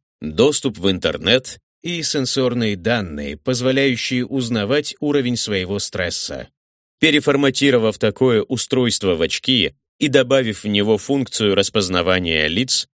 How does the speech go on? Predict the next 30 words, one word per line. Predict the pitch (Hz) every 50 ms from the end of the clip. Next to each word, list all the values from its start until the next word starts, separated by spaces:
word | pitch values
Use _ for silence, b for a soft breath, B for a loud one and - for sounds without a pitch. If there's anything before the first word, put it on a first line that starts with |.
| _ _
можно | - - 175 185 156 131 151 151
мгновенно | 143 135 113 120 131 127 120 104 123 139 151 147 143 139 135 127
превратиться | - 131 127 113 113 113 104 - - 127 117 - - - 120 113 107 117
в | 110 -
какого-то | - 117 101 - - 120 113 107 104 - 113 101 95 87 - - _ _
суперагента. | - - - 139 123 - 113 107 98 95 82 98 95 85 80 73 - 82 73 69 64 - - _ _ _ _ _ -
Потенциал | 123 127 139 131 127 - - 135 131 127 127
применения | - - 123 117 113 113 110 113 120 120 113 101 95 87 78 73
в | 67 78
очках | - - - - 131 127 117 87
с | 80
дисплеем | 78 104 104 - - - 123 123 127 113 92 82 82 78
технологий, | - 113 104 - 110 104 104 110 117 135 143 135 104 - 80 76 71 - 120
использованных | 120 - - - 143 139 117 104 107 101 104 101 104 98 - -
в | 82 98
Apple | 110 107 - 101 87 78 69 -
Watch, | 65 80 113 135 - - - - _ _ _ _ _
не | 143 156 151
стоит | 135 - - 151 147 139 127 -
недооценивать. | 123 110 98 95 87 82 - - 87 76 71 69 64 65 64 - - - _ _ _ _ -
Для | - 65 65 65 67
этого | 71 110 123 - 123 113 113
нужно | 110 113 113 101 98 107 101
только | - 117 117 110 - - 110 101
обеспечить | 95 98 92 - - 113 110 104 - 104 95 - -
приемлемое | 98 92 87 87 101 101 101 95 87 85 85 80 78 73
время | 78 82 82 80 78 71
работы | 71 69 78 104 131 131 - 127 113
между | 101 98 98 92 76 73 82
зарядками. | 76 78 73 73 78 73 69 - - - 64 60 60 58 60